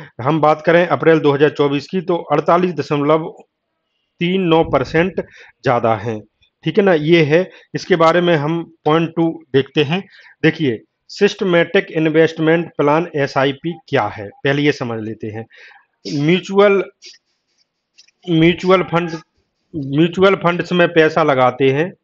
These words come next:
म्यूचुअल फंड्स में कई तरीके की स्कीम, कई तरीके की योजना है, उसमें एक एसआईपी रहती है, जिसमें क्या होता है, सिस्टमैटिक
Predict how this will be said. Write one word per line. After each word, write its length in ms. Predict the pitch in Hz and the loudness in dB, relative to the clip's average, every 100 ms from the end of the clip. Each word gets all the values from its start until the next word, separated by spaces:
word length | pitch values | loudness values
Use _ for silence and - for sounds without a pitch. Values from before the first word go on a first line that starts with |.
| _ _ _ _ _ _ _ _ _ _ _ _ - | _ _ _ _ _ _ _ _ _ _ _ _ -4
म्यूचुअल 320 | 151 170 190 | 0 2 0
फंड्स 320 | 175 175 165 175 | 0 -2 -4 -2
में 160 | 185 - _ _ _ _ _ 196 | -2 -2 _ _ _ _ _ 0
कई 160 | 233 | 0
तरीके 420 | 214 202 190 185 | 2 2 2 0
की 180 | 165 170 | -6 -6
स्कीम, 420 | 160 - 185 208 - - | -8 -6 -4 -4 -6 -2
कई 140 | 185 | -2
तरीके 360 | 180 180 165 170 | 0 -4 -4 -8
की 340 | 170 175 - | -6 -8 -4
योजना 360 | 147 147 156 151 | -2 0 0 0
है, 220 | 165 196 - - - - | -2 -6 -14 -20 -20 -10
उसमें 340 | 165 208 202 196 | -6 0 0 0
एक 280 | 170 190 - - | 0 0 -2 -2
एसआईपी 520 | 147 175 180 175 180 | -2 2 0 2 2
रहती 320 | 139 131 151 | 0 0 -2
है, 240 | 147 180 185 - - _ - | 0 0 -2 -14 -20 _ -4
जिसमें 440 | 160 202 202 202 | -2 2 2 2
क्या 220 | - 185 | 0 2
होता 360 | 180 151 151 160 | 2 2 2 2
है, 140 | 165 | 2
सिस्टमैटिक 880 | 170 170 - 165 170 185 180 - 175 | -2 -4 -4 -2 0 0 -4 -4 -6